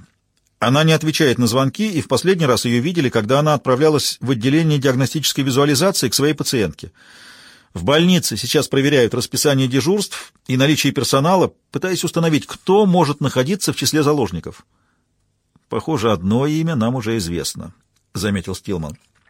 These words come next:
«А что с сотовым?» «Мы пытались дозвониться по нему, но никто не отвечает на наши звонки.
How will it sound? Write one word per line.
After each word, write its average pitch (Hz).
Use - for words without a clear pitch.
«А 139
что 220
с -
сотовым?» 90
«Мы 139
пытались 156
дозвониться 143
по 143
нему, 117
но 107
никто 127
не 185
отвечает 175
на 113
наши 98
звонки. 87